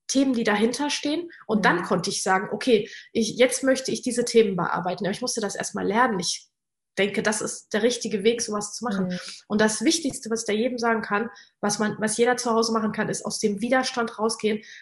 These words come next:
Speaker 1: dass, dass das, was da der Grund dafür ist, dass man jetzt isst oder nicht isst oder was auch immer, der, was den Zwang auslöst, dass das nichts Schlechtes ist, dass das nichts Böses und Schlechtes ist, was der Körper einem antut und was man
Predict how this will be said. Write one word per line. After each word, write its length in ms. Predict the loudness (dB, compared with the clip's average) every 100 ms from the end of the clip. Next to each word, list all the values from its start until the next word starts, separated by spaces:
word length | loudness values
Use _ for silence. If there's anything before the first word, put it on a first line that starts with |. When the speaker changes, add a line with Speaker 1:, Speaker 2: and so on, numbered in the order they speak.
| _
Speaker 1:
dass, 360 | -4 -2 -4 -10
dass 280 | -4 -2 0
das, 400 | 0 -2 -4 -10 _ _ _ -4
was 260 | -2 -2 2
da 320 | 2 2 0 -14 _ _ _ -2
der 100 | 0
Grund 340 | 4 4 4
dafür 240 | 2 2 0
ist, 140 | 2
dass 160 | -2 0
man 160 | 0
jetzt 140 | 0 2
isst 300 | 2 2 -2
oder 200 | -2 0
nicht 240 | -2 -2
isst 180 | -4 -2
oder 200 | -2 0
was 140 | 0
auch 100 | -2 0
immer, 200 | 0 0
der, 180 | -4 -4
was 140 | -4 0
den 120 | 0
Zwang 300 | 0 -2 0
auslöst, 440 | -2 0 0 -2 -12 -20 -6
dass 180 | -4 0
das 380 | 0 -2 -6 _ _ _ -2
nichts 360 | 2 2 2 -2
Schlechtes 540 | 2 0 0 -6 -4
ist, 320 | -4 -4 -6 _ -20 -8
dass 140 | -2 2
das 180 | 2 4
nichts 440 | 0 -2 -10 4
Böses 440 | 6 6 4 0
und 140 | 0 0
Schlechtes 520 | 2 2 0 -6 -6
ist, 180 | -6 -4
was 160 | -6 -4
der 120 | -4
Körper 460 | -2 -2 -2 -4 -8 _ 0
einem 180 | 2 2
antut 560 | 2 0 0 0 -2 -10 -18 -10
und 140 | -4 0
was 180 | 0 0
man 220 | -2